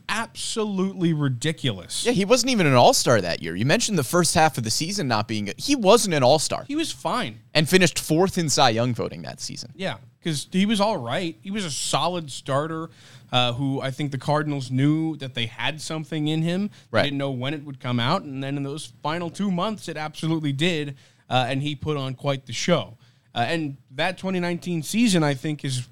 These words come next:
Speaker 1: why a lot of organizations probably called about him, uh, around the deadline, including
Speaker 2: Yeah.
Speaker 1: the Orioles, of course, because they knew that they could probably still get something out of him. They, they know that that's still in there,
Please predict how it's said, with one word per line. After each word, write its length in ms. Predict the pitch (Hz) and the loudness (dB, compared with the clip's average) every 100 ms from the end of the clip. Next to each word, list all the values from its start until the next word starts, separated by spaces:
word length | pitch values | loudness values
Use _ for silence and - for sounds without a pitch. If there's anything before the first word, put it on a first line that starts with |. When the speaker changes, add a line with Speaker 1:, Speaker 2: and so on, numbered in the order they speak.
| - | -8
Speaker 1:
why 220 | 123 135 | -2 0
a 80 | 131 | -2
lot 220 | 127 143 | -4 -4
of 60 | 147 | -4
organizations 920 | 160 156 143 139 151 156 165 160 147 | -4 -4 -4 -4 -4 0 0 0 0
probably 420 | - 147 160 165 | 0 0 2 -2
called 320 | - 165 220 185 | 0 0 0 2
about 260 | 135 107 | 2 0
him, 140 | 95 - _ _ _ - | -4 -16 _ _ _ -6
uh, 300 | 113 98 95 - | -4 -4 -10 -10
around 260 | 131 117 113 | -2 -2 -2
the 60 | 110 | -6
deadline, 460 | 107 104 101 98 | -10 -10 -8 -8
including 300 | 98 117 120 | -8 0 0
Speaker 2:
Yeah. 40 | 110 | 0
Speaker 1:
the 120 | 127 | -6
Orioles, 320 | 135 151 143 | -6 -6 -8
of 100 | 139 | -10
course, 340 | - 190 190 170 | -4 0 0 0
because 640 | - 160 156 156 156 - - - _ | -2 0 4 2 2 -2 -8 -18 _
they 180 | 123 165 | -2 0
knew 380 | 175 175 190 175 | 2 2 0 -2
that 340 | 147 143 143 143 _ _ _ - | -4 -4 -6 -8 _ _ _ -8
they 100 | 151 | -6
could 160 | 170 | -6
probably 380 | 175 175 165 170 | -4 -4 0 -2
still 180 | - 165 | 0 -2
get 180 | 151 143 | -2 -4
something 340 | 143 131 120 | -4 -2 -2
out 140 | 107 117 | -2 -2
of 80 | |
him. 80 | 135 | -2
They, 140 | 135 135 | -2 -2
they 180 | 135 | 0
know 200 | 147 147 | 0 2
that 180 | 147 135 | 0 -2
that's 220 | 127 127 - | -2 -4 -4
still 420 | - - 147 139 | -6 -2 0 0
in 240 | - 151 | 0 0
there, 260 | 143 95 101 | 0 -2 -8